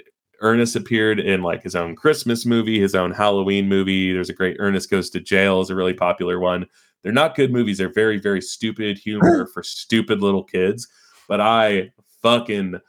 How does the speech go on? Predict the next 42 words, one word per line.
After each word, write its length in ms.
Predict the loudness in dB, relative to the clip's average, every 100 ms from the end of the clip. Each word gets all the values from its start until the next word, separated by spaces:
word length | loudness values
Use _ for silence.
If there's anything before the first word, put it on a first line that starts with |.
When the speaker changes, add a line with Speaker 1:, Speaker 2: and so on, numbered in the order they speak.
| _ _
Speaker 1:
loved 880 | -10 -6 0 4 4 4 4 2 0 -4
Ernest 400 | -2 -2 -4 -6
Scared 320 | -6 -4 -6
Stupid 420 | -8 -6 -2 0
as 120 | 0 0
a 60 |
little 240 | 0 0 0
kid, 440 | 0 2 0 -2 0
and 320 | 0 0 -2
I 80 | -4
do 260 | -2 -2 -4
think 280 | -2 -2 -2
it 140 | -2
really, 560 | 0 2 2 0 -4 -10 _ _ _ _
really 180 | 0 2
does 220 | 2 0
Halloween 520 | 2 0 0 -2 -4 -2
right, 420 | 0 2 2 -4
from 160 | -4 0
what 140 | 2
I 40 | 0
recall. 460 | 0 0 0 0
I 80 | 0
haven't 260 | 2 0 -2
seen 220 | -2 0
it 100 | 0
in 80 | -2
thirty 300 | 0 0 -2
years, 400 | -4 -2 -2 -2
but 360 | 2 2 2 -4 _ _
<laughs> 260 | _ _ -6
I 480 | -2 0 0 -2 -4 _ _ -20 -20 -18 -18 -10 -2
will, 160 | -2 -2 -6
would 140 | -6
strongly 480 | -4 2 2 4 2
encourage 440 | 2 0 2 2 0
you 100 | 0
to 60 |
watch 280 | 4 2 2
Ernest 320 | 0 0 0
Scared 300 | 0 0 0
Stupid. 520 | -4 -6 -4 -6 -10